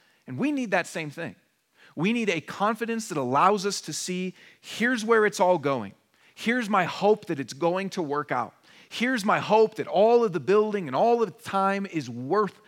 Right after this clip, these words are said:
something, that it's actually leading to a place. We need confidence to be able to continue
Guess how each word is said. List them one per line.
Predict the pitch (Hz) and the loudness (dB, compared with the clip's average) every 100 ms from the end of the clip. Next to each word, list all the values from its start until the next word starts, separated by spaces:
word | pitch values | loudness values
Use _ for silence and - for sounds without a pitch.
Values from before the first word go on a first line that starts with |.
| - | -20
something, | - - 143 117 120 110 | -10 -2 -2 -2 -8 -6
that | 151 | -6
it's | 147 - | -6 -2
actually | 196 220 - 233 202 | 0 0 -4 -6 -2
leading | 151 143 160 208 208 180 135 | 0 2 0 -2 -4 -6 -8
to | 190 170 | -8 -6
a | 151 | -6
place. | - 160 156 120 - | -6 -4 -4 -4 -6
We | 160 | -4
need | 165 220 220 - _ _ | -2 -2 -4 -10 _ _
confidence | - 254 311 214 117 107 160 - - - _ | -4 2 2 2 -8 -10 -12 -14 -16 -20 _
to | - | -6
be | 147 151 | -2 4
able | 196 202 214 | 2 2 -4
to | - 185 | -6 -10
continue | 156 127 196 185 180 175 | -10 -8 -8 -6 -6 -6